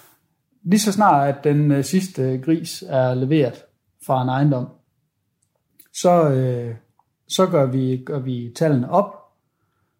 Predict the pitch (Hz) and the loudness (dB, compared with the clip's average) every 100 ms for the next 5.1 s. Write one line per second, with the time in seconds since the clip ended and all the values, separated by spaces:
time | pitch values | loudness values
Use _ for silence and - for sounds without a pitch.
0 | _ - 156 143 139 135 135 135 139 139 | _ -2 2 2 0 -2 -2 -2 -4 -6
1 | - _ _ _ _ _ 160 151 151 143 | -12 _ _ _ _ _ -2 2 2 0
2 | 147 170 165 139 127 127 127 127 - _ | 0 2 4 2 2 0 -4 -6 -10 _
3 | - 147 151 131 165 160 127 120 165 147 | -4 2 2 2 2 2 2 0 -2 -2
4 | - 175 180 127 - 147 123 113 - 160 | -2 -2 -2 -4 0 0 0 -2 -2 -2
5 | 151 | -2